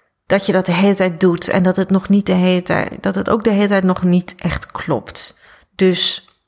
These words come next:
het is nog in transitie. Hè? Die betonmolen is nog bezig, is nog aan het draaien en draaien en draaien.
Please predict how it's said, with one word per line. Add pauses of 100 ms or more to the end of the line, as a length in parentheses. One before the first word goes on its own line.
(140)
het
is
nog
in
transitie.
Hè?
Die
betonmolen
is
nog
bezig,
is
nog
aan
het
draaien
en
draaien
en
draaien.